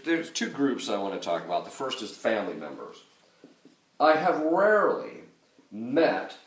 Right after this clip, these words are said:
a traditional family where charity, joy, peace, and all this stuff is,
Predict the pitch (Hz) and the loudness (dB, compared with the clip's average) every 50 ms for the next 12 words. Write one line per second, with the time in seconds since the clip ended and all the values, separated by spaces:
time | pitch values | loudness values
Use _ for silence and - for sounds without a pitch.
0 | _ - - - - 135 139 143 156 156 147 156 147 127 - - - 131 120 117 | _ -8 -8 -6 -4 -4 -2 0 0 0 0 0 -2 -2 -2 0 0 2 4 4
1 | 110 95 87 80 82 92 104 - - - - _ _ - 120 120 107 104 - - | 2 2 0 -2 -4 -6 -6 -8 -12 -18 -20 _ _ -2 0 0 0 0 0 -2
2 | 143 135 135 131 127 120 113 120 117 117 117 113 - - 120 113 110 113 110 - | 0 2 2 2 0 0 0 2 2 4 2 2 -2 -4 -4 -4 -4 -4 -4 -6
3 | - 110 101 98 107 104 101 104 98 - - 117 107 104 101 - 101 95 87 | -6 -6 -6 -4 -4 -4 -4 -6 -8 -6 -4 -2 -2 -2 -2 -4 -6 -6 -6